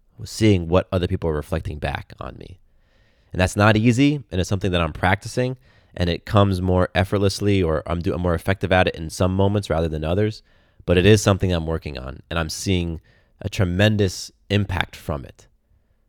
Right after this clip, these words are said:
As I said, I've seen my heart space open up. I see myself being able to connect on a deeper level with individuals because I feel like I can understand. And it gives me a chance to look at where can I work on me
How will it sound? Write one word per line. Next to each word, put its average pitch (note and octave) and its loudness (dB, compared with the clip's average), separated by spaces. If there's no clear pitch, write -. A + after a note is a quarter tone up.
As D#2+ -6
I E2 0
said, D2+ 0
I've D#2+ -10
seen E2+ -2
my D2 -4
heart - -2
space - -2
open E2+ -6
up. D#2 -4
I - -10
see - -4
myself F2 0
being E2+ -6
able E2 -6
to - -4
connect F2 -2
on E2 -6
a D#2 -2
deeper D#2+ -4
level E2 -2
with D#2+ -4
individuals D#2 -4
because D#2+ -10
I - -8
feel F2+ -2
like F2 -2
I F2+ -4
can E2+ -4
understand. D#2 -4
And B2+ 8
it G#2+ 2
gives G2+ 4
me A2+ 2
a A2+ 4
chance F2+ 0
to - -6
look F2 0
at E2+ 2
where G#2 4
can A#2+ -2
I G#2 4
work F#2 2
on E2 -2
me F2+ 2